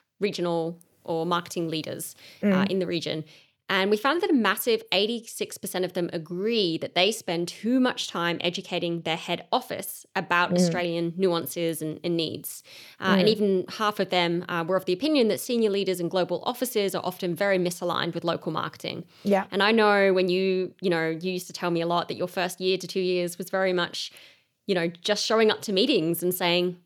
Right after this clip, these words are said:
Speaker 1: "What about international?" Um, so we'd love to understand, you know, what was the maturity when you joined of the organization thinking about international?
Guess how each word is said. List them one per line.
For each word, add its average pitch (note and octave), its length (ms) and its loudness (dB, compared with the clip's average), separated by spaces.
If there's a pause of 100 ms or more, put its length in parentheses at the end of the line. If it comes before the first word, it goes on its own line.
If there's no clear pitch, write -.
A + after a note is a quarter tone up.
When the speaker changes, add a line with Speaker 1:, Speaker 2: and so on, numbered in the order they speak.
(160)
Speaker 1:
"What E3 200 -2
about D#3 220 0
international?" D#3 680 -4 (400)
Um, F3 480 0
so - 140 0
we'd G#3 120 4
love A3 360 4
to F#3 580 4
understand, F#3+ 460 0
you F3 60 4
know, F3 80 2
what G3 180 2
was B3+ 120 0
the A#3 80 2
maturity G3 800 0
when E3 360 0 (280)
you G3+ 280 2
joined D#3 500 -2 (100)
of F#3+ 140 0
the - 80 -2
organization E3+ 680 -2
thinking G3 360 0
about E3+ 180 0
international? E3 760 -4